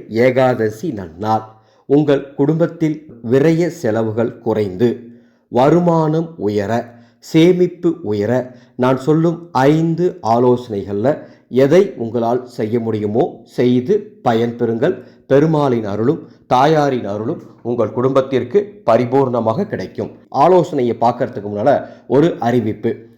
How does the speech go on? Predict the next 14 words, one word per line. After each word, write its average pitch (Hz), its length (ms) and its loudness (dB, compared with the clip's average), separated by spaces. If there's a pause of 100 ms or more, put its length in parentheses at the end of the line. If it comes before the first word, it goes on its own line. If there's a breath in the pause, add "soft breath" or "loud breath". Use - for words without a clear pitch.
(200 soft breath)
இந்த 165 220 4 (140)
மாசம் 135 400 0 (480 loud breath)
இருபதாம் 165 540 4
தேதி 104 280 0 (440 loud breath)
தீபாவளி 135 760 2 (140)
நன்னாள். 98 480 -4 (340 loud breath)
இந்த 165 240 2
தீபாவளியோட 135 760 2 (320)
உங்க 123 220 -2
குடும்பத்துல 175 360 -2
இருக்கக்கூடிய 113 420 -6
எல்லா 139 260 4 (180)
விதமான 101 420 -4 (520 loud breath)
பண 160 260 2